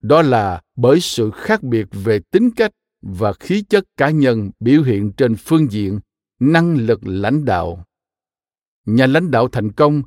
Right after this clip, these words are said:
là người mang trong mình sức hút nhân cách rất đặc biệt. Họ khiến chúng ta cảm thấy rằng họ sinh ra để làm lãnh đạo. Đó chính là mục tiêu cao nhất của giai đoạn rèn luyện thứ hai.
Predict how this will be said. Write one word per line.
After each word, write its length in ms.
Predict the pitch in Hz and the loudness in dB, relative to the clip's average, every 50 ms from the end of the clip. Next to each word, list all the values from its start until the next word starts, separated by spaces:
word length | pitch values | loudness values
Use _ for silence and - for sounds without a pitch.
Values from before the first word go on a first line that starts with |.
| _ _ _ _ | _ _ _ _
là 160 | - 113 123 127 | -4 -2 0 2
người 300 | 123 123 123 120 117 113 | 2 4 4 4 2 2
mang 260 | 123 147 165 165 156 | 2 2 0 0 0
trong 300 | - 175 160 156 139 120 | 0 -2 0 0 0 0
mình 200 | 113 98 95 92 | 0 0 -2 -6
sức 280 | - - - 175 170 | -4 -4 -4 -4 -2
hút 160 | - 170 190 190 | 0 -2 -2 0
nhân 320 | 147 123 127 135 131 120 104 - | 0 2 2 2 2 2 0 -2
cách 140 | - 165 269 _ | -2 -4 -4 _
rất 320 | - - - 185 202 - | -10 -4 0 0 0 0
đặc 220 | - 120 113 117 - - | -2 -4 -4 -4 -4 -6
biệt. 280 | 113 104 101 95 90 - _ _ _ _ _ _ _ _ _ _ _ _ _ _ _ _ _ _ | -6 -4 -4 -4 -4 -6 _ _ _ _ _ _ _ _ _ _ _ _ _ _ _ _ _ _
Họ 200 | _ - 117 131 | _ -2 -2 -2
khiến 220 | 127 - 175 196 196 | 0 0 0 0 0
chúng 180 | - 240 220 208 | 0 -2 -4 -2
ta 340 | - 156 143 139 135 127 110 - - | 0 2 2 4 2 0 -2 -2 -2
cảm 180 | 113 113 135 | -2 -2 -2
thấy 180 | - 165 202 208 | -2 -2 -2 -2
rằng 440 | 139 127 110 98 92 87 80 76 78 - _ _ _ _ _ _ _ - | -2 -2 -4 -4 -4 -6 -8 -10 -14 -18 _ _ _ _ _ _ _ -2
họ 100 | 123 131 | -2 0
sinh 240 | - - 151 151 147 | 0 0 0 0 2
ra 280 | 127 147 139 127 117 | 2 2 2 2 0
để 200 | 110 107 117 135 | 0 0 0 0
làm 300 | 156 151 135 113 95 85 | 2 2 0 0 -2 -2
lãnh 440 | 87 87 92 92 98 110 127 156 160 | -4 -4 -4 -4 -2 -2 -2 -2 -2
đạo. 400 | 127 104 90 87 87 92 92 92 _ _ _ _ _ _ _ _ _ _ _ _ - | -2 -2 -2 -2 -4 -6 -8 -12 _ _ _ _ _ _ _ _ _ _ _ _ -12
Đó 300 | 101 98 101 135 151 185 175 | -10 -4 0 2 2 2 2
chính 120 | - 240 214 | 0 -2 -2
là 340 | 185 135 117 107 95 90 - _ _ _ _ _ - | 0 0 0 0 -2 -4 -8 _ _ _ _ _ -2
mục 240 | 117 127 139 139 - - _ | 2 4 4 4 2 0 _
tiêu 280 | - 151 147 143 127 - _ | 4 4 6 6 4 2 _
cao 200 | - 151 127 127 | 0 2 2 2
nhất 240 | 123 135 156 180 175 - - | 2 2 2 0 0 -2 -4
của 160 | - 113 127 120 | -2 -2 -2 -2
giai 280 | 104 104 156 151 151 | -2 0 0 0 0
đoạn 420 | 127 113 107 95 90 90 101 107 101 101 92 95 | 2 0 0 0 0 -2 -6 -10 -10 -12 -6 -2
rèn 220 | 127 135 127 113 | 0 0 2 0
luyện 320 | 98 98 101 98 95 101 110 - _ | -2 -2 -4 -4 -4 -6 -8 -8 _
thứ 180 | - - 147 147 | -2 0 2 2
hai. 360 | 120 117 107 107 98 82 76 | 2 0 -2 -2 -4 -6 -10